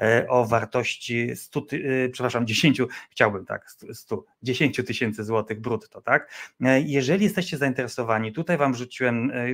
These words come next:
poznaniem tego rozwiązania, e, tutaj w komentarzu macie link, e, link do naszej strony, tam możecie się zapoznać zarówno z opisem, z cechą, e, z tymi,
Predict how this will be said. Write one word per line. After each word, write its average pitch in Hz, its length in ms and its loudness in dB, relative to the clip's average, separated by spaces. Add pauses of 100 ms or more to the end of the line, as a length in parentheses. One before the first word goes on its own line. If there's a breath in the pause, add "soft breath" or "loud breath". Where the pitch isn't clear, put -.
(240)
poznaniem 139 560 2
tego 113 360 -4 (300 loud breath)
rozwiązania, 117 800 -2 (240 loud breath)
e, 127 200 4
tutaj 180 400 -2
w - 60 -14
komentarzu 143 500 0
macie 135 320 -2
link, 117 320 0 (220)
e, 113 140 -6
link 139 200 -2
do 131 80 -2
naszej 127 260 -2
strony, 127 500 -2 (300 loud breath)
tam 156 180 0
możecie 135 320 -4
się 127 120 -8
zapoznać 123 640 -4
zarówno 123 460 -4
z - 320 -14
opisem, 127 540 -6
z - 100 -14
cechą, 127 400 -4 (360 loud breath)
e, 123 180 -2
z - 100 -14
tymi, 123 260 -2